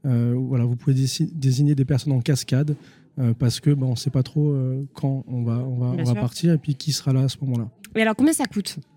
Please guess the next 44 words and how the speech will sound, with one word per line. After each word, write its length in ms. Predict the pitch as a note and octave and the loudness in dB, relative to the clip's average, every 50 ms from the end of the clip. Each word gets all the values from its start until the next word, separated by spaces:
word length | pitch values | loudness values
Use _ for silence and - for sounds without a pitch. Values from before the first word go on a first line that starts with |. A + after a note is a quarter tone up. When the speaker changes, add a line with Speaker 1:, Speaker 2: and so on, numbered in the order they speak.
| _ _ _ - | _ _ _ 0
Speaker 1:
Alors 180 | C#3+ B2+ A#2 - | 2 2 2 2
ça, 140 | - D3+ | 2 2
il 300 | C#3+ C#3 C#3+ C3+ C#3 D3 | 2 2 -2 -6 -6 0
y 80 | C#3+ C3+ | 2 4
a 40 | C3 | 4
une 100 | C3 D3 | 6 6
offre, 320 | D#3+ D3+ - - - D3+ | 4 2 2 0 0 2
euh, 160 | C3+ C3 C3 | 2 4 4
découverte. 640 | B2 C#3 C#3+ - - D3 C#3 D3+ G3 - - - _ - | 2 2 0 2 2 2 2 2 0 -2 -6 -14 _ -14
Vous 60 | C#3+ B2 | -14 -6
pouvez 200 | - D3+ C3 C3+ | -2 2 4 4
ouvrir 240 | C3+ B2+ C#3 C3+ | 4 4 4 2
un 80 | C3 C3 | 2 0
compte 220 | - - C#3+ C#3 | 0 2 2 2
gratuitement, 500 | C3 C#3+ D3 - F3 D#3 D3 B2+ C3+ D#3+ | 2 2 2 2 2 2 2 2 2 0
sans 140 | D#3+ - D3 | 0 -2 -2
carte 260 | C3+ - C3+ - - | -2 -2 -2 -2 -2
bleue. 280 | D3 C3 B2+ C#3 D#3 D#3+ - - _ _ _ _ _ _ _ - | 0 2 4 4 2 2 -2 -8 _ _ _ _ _ _ _ 0
Et, 120 | C#3 B2+ | 2 2
euh, 140 | B2 A#2+ A#2+ | 2 2 2
dans 120 | B2+ C3 | 2 2
ce 120 | C3 - - | 2 2 0
cas-là, 300 | D#3 C3+ C3+ C#3+ D3+ C#3 | 0 2 2 2 2 0
par 120 | - B2 | -2 -4
contre, 180 | C3 C#3+ C3+ - | -4 -4 -4 -4
s'il 220 | - C#3 C3 B2+ | -2 -2 0 0
arrive 180 | B2 B2+ B2+ - | 0 0 0 -2
quelque 280 | - C#3+ C3 - D3+ | -4 -6 -4 -2 -4
chose, 260 | B2 - D3 C#3 C3 | 0 2 2 2 2
euh, 260 | C3+ B2+ B2+ B2 - A#2+ | 2 0 -2 -4 -4 -4
à 60 | B2 | -2
notre 200 | B2 A#2+ - - | -2 -2 -4 -6
utilisateur, 520 | - - C#3+ C3+ B2+ B2+ - D#3 D3 C3+ - _ - | -6 -2 0 0 0 2 2 0 0 0 -4 _ -6
on 60 | C#3+ B2+ | -2 -2
va 80 | B2+ | 0
demander 260 | B2+ B2+ B2 B2 B2+ | 0 2 2 2 2
à 80 | B2+ A#2+ | 2 2
la, 240 | A#2+ A#2 A#2+ A#2 A#2+ | 0 0 0 -2 -2
à 80 | B2 | -2
la 80 | B2+ B2 | -4 -4
famille, 300 | A#2+ - C#3+ C#3 D3+ D3+ | -2 0 2 2 4 4
à 20 | |
la 80 | C3+ B2 | 2 2
succession, 580 | - - D#3 - - D3 C3 - - D#3 D#3+ | 0 -2 -2 0 0 0 0 2 2 2 2